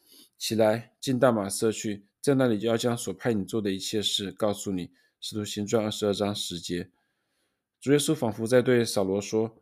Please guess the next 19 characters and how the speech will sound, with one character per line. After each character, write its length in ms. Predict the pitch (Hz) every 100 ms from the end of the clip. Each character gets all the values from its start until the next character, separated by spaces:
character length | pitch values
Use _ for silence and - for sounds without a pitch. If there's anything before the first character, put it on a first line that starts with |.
| _ -
“Rav 220 | 131 123
Lachem， 580 | 110 95 - 110 90 98 _ _ _ _ -
这 120 | 135
次 200 | 131 139
超 200 | - 131
自 140 | 127
然 140 | 127 107
的 60 |
相 240 | 107 120 113
遇 80 | 110
对 200 | 120 104
你 60 |
来 120 | 95
说 200 | 98 -
已 40 | 101
经 180 | 107 107
足 220 | - 90
够 200 | 101 92
了， 200 | 82